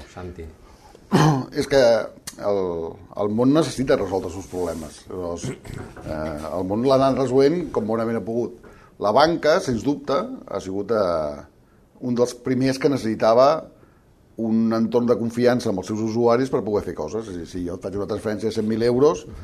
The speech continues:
Speaker 2: el banc vol estar segur de que jo no diré que no l'he feta, no?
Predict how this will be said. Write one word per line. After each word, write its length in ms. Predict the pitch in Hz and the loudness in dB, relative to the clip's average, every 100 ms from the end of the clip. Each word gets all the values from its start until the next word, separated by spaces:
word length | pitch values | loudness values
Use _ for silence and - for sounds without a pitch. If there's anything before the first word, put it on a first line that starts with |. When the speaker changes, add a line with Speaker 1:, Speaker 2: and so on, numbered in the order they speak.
| - - 95 | -18 -8 -2
Speaker 2:
el 80 | |
banc 300 | 98 117 117 113 | 2 2 0 0
vol 240 | 110 107 | 2 2
estar 180 | 107 117 | 2 0
segur 320 | 113 123 143 160 | 0 2 2 2
de 80 | |
que 120 | 110 110 101 - - - - | 2 -2 -4 -10 -16 -18 -6
jo 160 | 117 | -2
no 140 | 127 127 | 0 0
diré 220 | 127 127 | 2 0
que 80 | 127 | 0
no 100 | 107 | -4
l'he 140 | 98 90 | -4 2
feta, 300 | 139 - - - | 0 0 -14 -14
no? 140 | 127 | -12